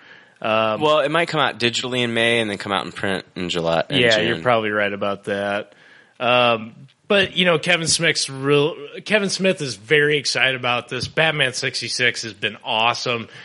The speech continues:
Speaker 1: You know, of course, for those people that don't know, it's a take on the Adam West
Speaker 2: Yeah.
Speaker 1: Batman series. Um, any of us who grew up with the Adam West Batman series know about the Green Hornet.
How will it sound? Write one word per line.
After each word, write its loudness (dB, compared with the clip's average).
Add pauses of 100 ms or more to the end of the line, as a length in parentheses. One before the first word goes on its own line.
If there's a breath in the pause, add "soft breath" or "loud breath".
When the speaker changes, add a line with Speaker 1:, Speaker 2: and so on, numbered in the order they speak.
(160 loud breath)
Speaker 1:
You 2
know, 4
of -4
course, 2
for -4
those 2
people -4
that 0
don't 0
know, 0
it's -6
a -8
take -2
on -6
the -8
Adam -2
West -4
Speaker 2:
Yeah. 2 (180)
Speaker 1:
Batman 2
series. 0 (320 loud breath)
Um, -4 (200)
any 2
of -2
us 0
who -4
grew 0
up -2
with -2
the -6
Adam 2
West -4
Batman 2
series 0
know 0
about 0
the -6
Green -4
Hornet. -10